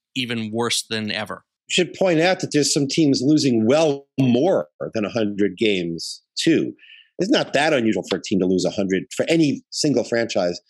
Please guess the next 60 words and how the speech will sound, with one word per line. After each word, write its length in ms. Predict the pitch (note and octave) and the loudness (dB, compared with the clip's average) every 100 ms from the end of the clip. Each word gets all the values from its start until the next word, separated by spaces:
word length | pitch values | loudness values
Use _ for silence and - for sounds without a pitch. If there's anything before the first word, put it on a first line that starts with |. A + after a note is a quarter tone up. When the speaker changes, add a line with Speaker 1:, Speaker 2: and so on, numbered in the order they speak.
| _ _ | _ _
Speaker 2:
at 120 | G#2 - | -4 -2
some 240 | C#3 B2 | -2 0
point 180 | B2 G#2 | -2 0
to 80 | G#2+ | 0
lose 200 | G#2 F#2 | 2 0
a 60 | |
hundred 320 | A2 G2+ F#2+ | -2 -2 0
or 120 | F2+ F2 | 0 -2
a 40 | |
hundred 220 | G2 F#2 | -2 -2
and 100 | F#2 | 0
one 140 | F2+ F2+ | -2 0
games. 220 | F#2 - | -2 -2
But 100 | F#2 | -2
we've 140 | D#3 | 0
seen, 420 | - D3+ B2+ A#2 - | 0 0 2 0 -4
I 240 | - - | -20 -2
mean, 160 | A2+ G2+ | 0 2
Detroit 540 | G#2 - C#3+ C#3+ C#3 | 0 -2 0 0 -2
came 460 | - B2 A#2 A2+ - _ _ - | 0 0 2 -2 -4 _ _ -4
within 160 | A2+ G#2 | 0 0
a 60 | |
couple 360 | - B2 A2 G2+ | 0 -2 0 0
of, 120 | F2 | 2
within 320 | G2+ A#2+ G#2+ | 0 0 2
one 160 | B2 A#2 | 2 2
loss 320 | A#2 A2 - | 2 0 -4
of 60 | - | -6
tying 200 | A#2 G2+ | -4 0
the 80 | F2+ | 0
Mets 260 | F#2 G2 G#2+ | 0 -2 0
all-time 400 | G2+ G2+ F#2 F2+ | -2 -2 -2 -2
record 260 | F#2+ G#2+ | -2 -4
a 60 | F2+ | -4
few 160 | - | -2
years 240 | F2+ F#2+ F2+ | 0 0 0
ago, 260 | G2 G2+ | 0 2
right? 200 | F#2+ G#2 | 2 -2
And 360 | A2+ - - B2 | -4 -12 -8 -2
there's 140 | A2+ | -2
teams 380 | - F3+ D3+ - - _ _ - | 0 2 2 0 -8 _ _ -4
kind 140 | G3 | 0
of 100 | F3+ | 0
routinely 580 | A2+ C3 B2+ F3+ F3 C3 | 2 0 2 2 2 4
losing 320 | B2 D3 C3 | 2 2 2
a 80 | G#2+ | 0
hundred 300 | A2+ C3+ B2 | -2 -2 -2
and 100 | G2+ - | -2 -2
five 260 | A#2+ C#3 | 0 0
or 100 | A2 | 0
a 60 | F#2 | -2
hundred 220 | A#2 A2 | -4 -4
and, 80 | G2 G#2+ | -4 0
I 40 | |
mean, 260 | A#2+ G#2 F#2+ | 2 2 2
really, 480 | C#3+ F3 A2 F#2 - _ _ - | 2 4 2 0 -6 _ _ 0
really 420 | B2+ B2 G#2+ F#2 | 2 2 0 0
bad 340 | A2 G#2 F2+ D2+ | 0 0 0 -4
teams 380 | - F#2+ D#2+ - | -6 -4 -4 -4
now. 240 | D#2 C#2 | -6 -6